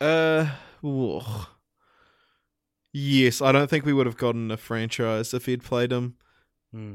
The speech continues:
Speaker 1: Uh, 'cause Jim Carrey, um, uh, nineteen, uh, the, um, Ace Ventura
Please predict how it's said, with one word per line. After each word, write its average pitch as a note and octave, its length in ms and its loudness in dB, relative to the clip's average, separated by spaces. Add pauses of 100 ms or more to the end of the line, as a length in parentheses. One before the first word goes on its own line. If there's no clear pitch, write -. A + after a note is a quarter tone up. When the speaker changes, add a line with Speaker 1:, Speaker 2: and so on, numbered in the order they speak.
Speaker 1:
Uh, B2 220 0
'cause B2 140 -4
Jim C3 200 2
Carrey, A#2+ 640 2 (360)
um, F#2+ 540 -6 (580)
uh, A2+ 580 0
nineteen, B2 920 0
uh, B2+ 140 0
the, B2 360 2
um, A2+ 340 0
Ace A#2+ 160 -2
Ventura A2+ 580 -2